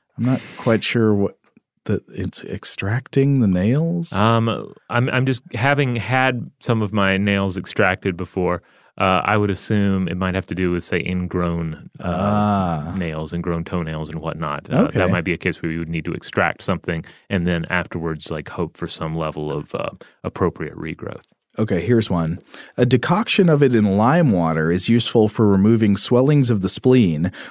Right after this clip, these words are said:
Speaker 1: while a paste of it made with lime is a means of removing induration of the spleen and is also useful in drawing out gross humors from the depths of the body." Uh, but the authors also say it is injurious to the heart.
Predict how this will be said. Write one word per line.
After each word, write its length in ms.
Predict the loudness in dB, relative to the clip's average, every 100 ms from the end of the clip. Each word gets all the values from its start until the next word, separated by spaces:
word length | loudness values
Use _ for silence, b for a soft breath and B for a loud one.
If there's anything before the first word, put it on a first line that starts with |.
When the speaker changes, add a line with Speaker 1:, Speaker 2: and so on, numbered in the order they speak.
| 2
Speaker 1:
while 200 | 4 4
a 60 |
paste 440 | 4 2 2 2 0
of 100 | 2
it 120 | 4
made 340 | 4 4 4
with 200 | 2 2
lime 440 | 4 4 4 4 2
is 140 | 2
a 60 | 4
means 320 | 6 6 4
of 140 | 2
removing 560 | 4 6 4 4 4 2
induration 880 | 4 4 4 4 4 4 2 2 2
of 120 | 0
the 80 | -6
spleen 520 | -2 2 2 2 0 B B 4
and 140 | 6
is 140 | 6
also 340 | 4 2 4 2
useful 480 | 4 2 4 4 4
in 120 | 4
drawing 360 | 6 6 6
out 200 | 4 2
gross 400 | 2 6 6 4
humors 480 | 2 4 6 4 0
from 200 | 2 2
the 100 | 4
depths 380 | 2 0 0 -4
of 140 | -2
the 80 | 0
body." 540 | 0 0 -2 -4 -6 -8 _ _ _
Uh, 140 | 2 4
but 120 | 6
the 100 | 6
authors 340 | 6 4 4
also 240 | 4 2 2
say 280 | 2 4 4
it 100 | 2
is 100 | 2
injurious 640 | 2 4 4 4 2 2
to 100 | 0
the 100 | 2
heart. 380 | 2 2 0